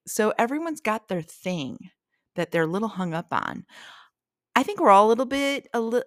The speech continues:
insecure when we're at the beach or the pool. And it's like, "Oh, I gotta take off my, my bathing suit cover up and get in the water. Can I just keep it on, please? It's a pretty dress. Can I keep it <laughs> on?" I've always felt that way, no matter what size I am. I'm like,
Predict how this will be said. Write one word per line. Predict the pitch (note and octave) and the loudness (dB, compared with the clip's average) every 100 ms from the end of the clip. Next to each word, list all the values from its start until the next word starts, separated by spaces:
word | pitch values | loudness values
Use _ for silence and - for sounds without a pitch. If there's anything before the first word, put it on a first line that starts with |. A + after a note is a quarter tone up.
| - | -2
insecure | A3+ A#3+ A#3 B3 B3 | -2 -2 -4 -2 0
when | A3+ | 0
we're | F#3+ F#3 | 0 0
at | G3+ | -2
the | F#3+ | -8
beach | G3+ G3+ G#3 G3+ | -4 -4 -4 -4
or | |
the | D#3 | -6
pool. | - G3+ G3 G3+ | -2 2 4 2
And | F3 | 0
it's | |
like, | E3 - - | -6 -8 -6
"Oh, | E3 F3 F3+ F3+ F3+ | 2 6 8 8 6
I | |
gotta | F3 E3 | 4 0
take | G#3+ G3+ | 0 -4
off | G3+ | -2
my, | F#3+ F3+ - _ _ - | -6 -6 -14 _ _ -6
my | F3+ F3+ E3 - | 0 0 -2 -10
bathing | F#3 F#3+ A3+ B3+ | -4 -2 -2 -6
suit | - C4 | -8 -10
cover | - D4 C#4+ | -12 -12 -8
up | C4 D#4+ | -8 -8
and | D#4 | -10
get | C4 | -8
in | C4 | -6
the | C4 | -6
water. | A#3 A#3+ - - B3+ | -6 -8 -8 -8 -10
Can | - B3+ | -12 -12
I | |
just | E4 - | -12 -10
keep | D#4 - | -10 -6
it | A3 | -2
on, | G3 G3+ | -2 -2
please? | B3+ G#3 G3+ A#3 C#4+ | -6 -10 -8 -10 -12
It's | - | -10
a | A#3+ | -8
pretty | A3+ G3+ | -6 -8
dress. | - C#3 A#3+ - | -4 -2 -2 -4
Can | G#3 | -6
I | G#3+ | -4
keep | C4+ A#3 | -2 4
it | A3+ | 4
<laughs> | - | 4
on?" | F3+ - _ - - - - - _ - | -2 -2 _ -20 -20 -12 -12 -12 _ 0
I've | C4 C#4+ - | 2 0 0
always | G3+ G#3+ A#3 - | 2 4 2 0
felt | E3+ D3+ | -2 -2
that | - | -4
way, | C#3 C3+ D#3 - | -2 -4 -4 -6
no | F#3 F3+ | -6 -4
matter | F#3+ F#3 F#3 | -2 -2 -2
what | E3 E3 - | 0 0 0
size | C#3+ B2 - | -2 0 -2
I | A#2+ | -6
am. | A#2+ - - | -6 -10 -10
I'm | D3+ D3 | -10 -10
like, | C#3+ | -12